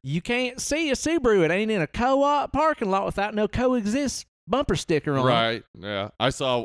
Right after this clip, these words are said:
Speaker 2: I saw one with a Biden Harris sticker.
Speaker 1: I mean, what's it
Speaker 2: Right as
Speaker 1: coming
Speaker 2: I
Speaker 1: to
Speaker 2: pulled down
Speaker 1: next?
Speaker 2: here.
Speaker 1: What's it coming to
Speaker 2: Who
Speaker 1: next?
Speaker 2: knows?
Speaker 1: And it's all full of these dog-loving lesbians.
Speaker 2: Lesbians.
Speaker 1: Mm-hmm.
Speaker 2: Okay.
Speaker 1: They love them Subarus.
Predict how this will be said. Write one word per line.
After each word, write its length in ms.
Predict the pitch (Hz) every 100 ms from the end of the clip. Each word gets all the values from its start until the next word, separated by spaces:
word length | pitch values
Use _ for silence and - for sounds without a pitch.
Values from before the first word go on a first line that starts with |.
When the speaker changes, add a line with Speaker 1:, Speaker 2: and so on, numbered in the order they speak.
| 104
Speaker 2:
I 100 | 104
saw 300 | - 107 104
one 240 | 110 110
with 140 | 110 95
a 60 |
Biden 480 | 92 101 104 113 117
Harris 320 | 135 143 98
sticker. 540 | - - 101 - 139 143 -
Speaker 1:
I 140 | 147 165
mean, 260 | 170 156
what's 220 | 175 226
it 60 | 226
Speaker 2:
Right 100 | 202
as 60 | 208
Speaker 1:
coming 180 | 196
Speaker 2:
I 60 | -
Speaker 1:
to 120 | 208
Speaker 2:
pulled 180 | 208 208
down 260 | 156 120 98
Speaker 1:
next? 120 | 92
Speaker 2:
here. 100 | 78 - -
Speaker 1:
What's 320 | 156 214 247
it 160 | 247 -
coming 400 | 190 202 202 190
to 180 | 202
Speaker 2:
Who 100 | 202 208
Speaker 1:
next? 200 | 135 131
Speaker 2:
knows? 360 | 98 82 - _ _ _ _ _
Speaker 1:
And 240 | 139 143 143
it's 220 | 160 170
all 240 | 165 226
full 240 | 208 226 220
of 60 |
these 180 | 190 190
dog-loving 1000 | 156 156 202 240 233 247 254 269 269 269 247
lesbians. 840 | 269 294 285 196 185 208 - - - -
Speaker 2:
Lesbians. 840 | 131 147 185 202 139 101 78 65 143
Speaker 1:
Mm-hmm. 380 | 147 143 143 165
Speaker 2:
Okay. 520 | 208 240 123 139 185 -
Speaker 1:
They 160 | 135 165
love 380 | 170 196 277 269
them 200 | 262 277
Subarus. 840 | 277 311 269 156 117 - - -